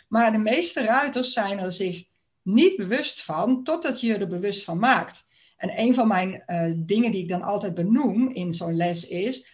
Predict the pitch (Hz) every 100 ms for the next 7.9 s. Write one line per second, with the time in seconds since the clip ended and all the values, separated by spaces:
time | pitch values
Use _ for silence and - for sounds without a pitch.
0 | _ _ 220 247 302 262 - 170 165 -
1 | _ _ _ 202 220 269 339 294 226 190
2 | 214 208 208 170 240 285 311 - - 277
3 | 233 - 240 233 214 240 311 - 269 269
4 | 165 190 170 170 170 170 - - - _
5 | _ _ - 233 262 233 247 330 320 220
6 | 214 - 233 220 208 311 339 220 214 202
7 | 196 - 214 240 180 165 - -